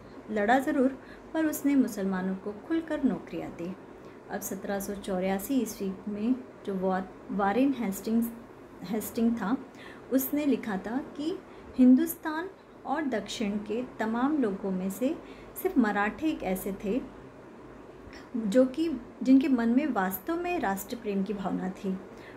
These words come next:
और उसकी गहरी छाप राष्ट्र के हर व्यक्ति के मन पर भी पड़ी। मराठे अपनी राजनीतिक और सैनिक व्यवस्था और आदतों में उदार प्रवृत्ति के थे और उनके अंदर लोकतांत्रिक भावना भी थी।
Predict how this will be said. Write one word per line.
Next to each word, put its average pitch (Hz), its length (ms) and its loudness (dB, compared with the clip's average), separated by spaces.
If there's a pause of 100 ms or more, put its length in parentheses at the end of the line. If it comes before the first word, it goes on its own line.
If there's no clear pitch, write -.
(140)
और 196 160 2
उसकी 240 320 -4
गहरी 208 440 2
छाप 247 380 -2 (180)
राष्ट्र 202 400 -4
के 220 120 -6
हर 254 360 2
व्यक्ति 202 360 -2
के 262 180 0
मन 190 300 0
पर 277 120 0
भी 302 440 0 (140)
पड़ी। 190 220 0 (880)
मराठे 294 540 4
अपनी 240 460 0
राजनीतिक 247 600 0 (140)
और 196 100 -2
सैनिक 220 380 2
व्यवस्था 220 640 -4 (120)
और 233 100 -4
आदतों 196 500 -4
में 320 240 4 (280)
उदार 240 360 4
प्रवृत्ति 180 460 -4
के 175 160 -8 (120)
थे 175 140 -6 (480)
और 202 240 -2
उनके 233 340 4
अंदर 196 360 0
लोकतांत्रिक 208 720 -2
भावना 180 460 -4
भी 294 120 2
थी। 190 280 -2